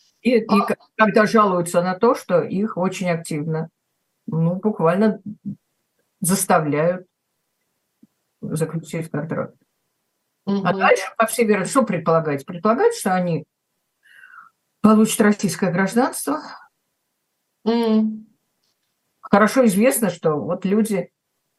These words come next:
Speaker 1: э, которые были осуждены на большие сроки,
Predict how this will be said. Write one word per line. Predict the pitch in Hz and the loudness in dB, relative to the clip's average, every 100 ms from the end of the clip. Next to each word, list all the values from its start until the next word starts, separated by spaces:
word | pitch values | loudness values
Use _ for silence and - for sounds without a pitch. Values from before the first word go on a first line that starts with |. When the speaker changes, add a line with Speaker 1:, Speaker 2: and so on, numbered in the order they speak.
| - | -12
Speaker 1:
э, | - - - | -6 -4 -6
которые | - 175 170 185 175 | -4 -4 0 2 2
были | 170 190 | 2 4
осуждены | 175 - 175 196 185 214 262 | 4 2 -2 0 2 2 2
на | 165 | 0
большие | 143 165 - 170 | -2 -4 -4 -4
сроки, | - 190 233 233 180 | -2 2 0 0 -8